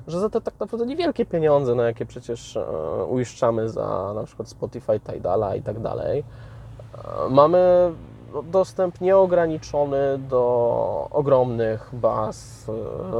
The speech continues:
e, muzyki. I ludzie się do tego przekonali. Ludzie obecnie, e, s-, w dużej mierze są chętni zapłacić tę, e, kwotę tam dwudziestu, trzydziestu,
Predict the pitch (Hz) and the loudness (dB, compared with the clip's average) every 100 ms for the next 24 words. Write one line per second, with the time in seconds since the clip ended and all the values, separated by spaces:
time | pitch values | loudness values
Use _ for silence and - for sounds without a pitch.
0 | 117 117 117 110 107 - - 113 131 208 | 0 0 -2 -2 -4 -8 -8 -4 -2 -2
1 | - - - - - - - - - - | -8 -16 -16 -16 -18 -16 -16 -18 -16 -10
2 | 185 - - 240 294 359 - 294 285 285 | -8 -8 -10 -6 -2 -2 -2 -2 0 -2
3 | - - 262 175 113 117 190 277 254 214 | -2 -2 4 6 6 2 0 2 2 4
4 | 202 - - 220 214 208 202 147 147 170 | 2 0 -2 2 4 4 2 0 -2 -2
5 | 175 175 175 175 180 - - - - - | 0 0 0 -2 -4 -8 -12 -12 -12 -8
6 | 151 190 233 214 190 190 185 190 175 - | 2 4 6 6 4 4 2 2 0 2
7 | 156 147 156 147 147 147 - - - 147 | 0 -2 -4 -2 -2 -4 -10 -12 -10 2
8 | 165 - 147 120 - - 127 175 - - | 2 6 6 6 4 -4 -4 -4 -8 -4
9 | 131 127 160 - - - - - - - | -2 -2 -8 -14 -16 -18 -14 -10 -6 -4
10 | - 120 123 127 131 - - - - 135 | -4 -2 0 -2 -4 -14 -18 -16 2 4
11 | 131 127 127 123 135 131 127 - 113 123 | 4 2 0 -2 -2 -2 -4 -2 0 0
12 | - | 0